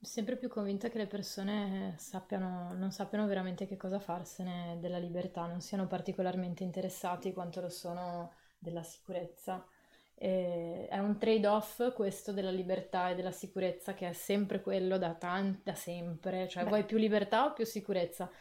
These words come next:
Speaker 1: Non c'è un giusto e un, e uno
Speaker 2: No.
Speaker 1: sbagliato, dipende solo da quello che preferisci tu. Poi è chiaro che magari io che non ho figli a carico, non ho particolari problemi, eh, chiaro che io tenderei più verso la sponda della libertà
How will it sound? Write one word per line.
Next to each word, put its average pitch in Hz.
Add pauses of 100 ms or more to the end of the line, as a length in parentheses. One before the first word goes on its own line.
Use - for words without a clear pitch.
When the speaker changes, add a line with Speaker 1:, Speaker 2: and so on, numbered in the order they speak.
(120)
Speaker 1:
Non 196
c'è 190
un 214
giusto 190
e 180
un, 185
e 196
uno 185
Speaker 2:
No. 180
Speaker 1:
sbagliato, 180 (200)
dipende 214
solo 226
da 202
quello 190
che 190
preferisci 175
tu. 190 (360)
Poi 190
è 190
chiaro 190
che 175
magari 185
io 190
che 170
non 170
ho 175
figli 185
a 202
carico, 180
non 180
ho 175
particolari 175
problemi, 180 (440)
eh, 185 (260)
chiaro 196
che 185
io 185
tenderei 180
più 185
verso 170
la 180
sponda 180
della 175
libertà 180